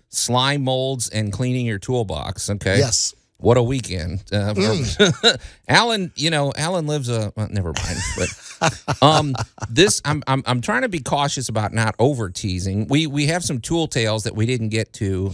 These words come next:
Speaker 1: uh,
Speaker 2: Mm.
Speaker 1: that, that we
Speaker 2: Okay.
Speaker 1: probably need to follow up on. And I've got a, a, a, I was on a really interesting project doing some, uh, unique demolition work, and I think I'm gonna, um, chime in with that. But,
Speaker 2: Sweet.
Speaker 1: um, so we've got quite a bit coming at,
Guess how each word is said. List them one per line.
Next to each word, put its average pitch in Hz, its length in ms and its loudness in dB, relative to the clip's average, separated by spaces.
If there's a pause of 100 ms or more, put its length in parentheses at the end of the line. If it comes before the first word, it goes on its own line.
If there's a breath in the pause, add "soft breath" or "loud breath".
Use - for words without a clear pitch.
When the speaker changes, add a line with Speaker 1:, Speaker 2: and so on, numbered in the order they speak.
Speaker 1:
uh, 95 140 2
Speaker 2:
Mm. 208 220 2
Speaker 1:
that, 101 180 0
that 101 100 2
we 165 80 2
Speaker 2:
Okay. 151 100 2
Speaker 1:
probably 110 400 0
need 104 200 -2
to 104 80 -6
follow 107 400 0
up 117 180 -2
on. 107 320 -2 (320 soft breath)
And 131 320 2
I've 120 160 0
got 135 220 2
a, 120 180 -2
a, 110 240 -2
a, 110 200 2
I 113 80 6
was 113 140 4
on 143 160 0
a 117 60 2
really 131 320 -2
interesting 113 540 -4
project 110 560 2
doing 101 260 -2
some, 101 260 0 (440 loud breath)
uh, 110 220 6
unique 117 520 0
demolition 127 640 0
work, 135 400 -2
and 107 140 0
I 101 80 0
think 117 240 -2
I'm 107 160 -2
gonna, 101 260 -2
um, 90 360 -2 (220)
chime 107 320 2
in 101 160 0
with 92 180 -4
that. 107 360 2
But, 120 200 2
Speaker 2:
Sweet. - 120 -2
Speaker 1:
um, 107 220 0 (300 soft breath)
so 156 240 6
we've 160 260 -2
got 208 260 0
quite 180 240 2
a 135 60 0
bit 131 200 -2
coming 123 260 2
at, 127 280 2